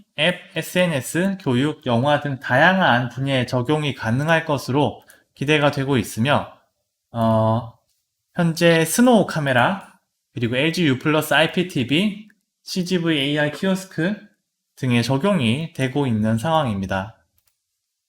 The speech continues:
다음으로는 이상 상황 감지 사업입니다.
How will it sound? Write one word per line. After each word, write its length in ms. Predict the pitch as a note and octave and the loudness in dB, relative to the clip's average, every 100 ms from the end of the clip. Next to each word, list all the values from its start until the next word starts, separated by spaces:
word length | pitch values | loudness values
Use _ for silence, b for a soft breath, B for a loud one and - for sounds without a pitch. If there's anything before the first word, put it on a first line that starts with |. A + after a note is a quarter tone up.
| _ _ _ _ _ _ _ _ _ b b b b _ b b - | _ _ _ _ _ _ _ _ _ b b b b _ b b -2
다음으로는 500 | D3 D3+ D3 D3 C3+ | 0 0 0 -2 -2
이상 400 | D#3 G#3+ G#3+ G3+ | -4 0 2 2
상황 680 | G#3 F#3+ C#3 B2+ B2+ A2 | 2 2 4 4 2 0
감지 540 | - B2 B2 A#2+ C3 B2+ | -2 -2 0 -2 -4 -4
사업입니다. 880 | E3+ D#3 A#2 G#2 G#2 G2+ G2+ _ | 0 2 2 -2 -2 -4 -6 _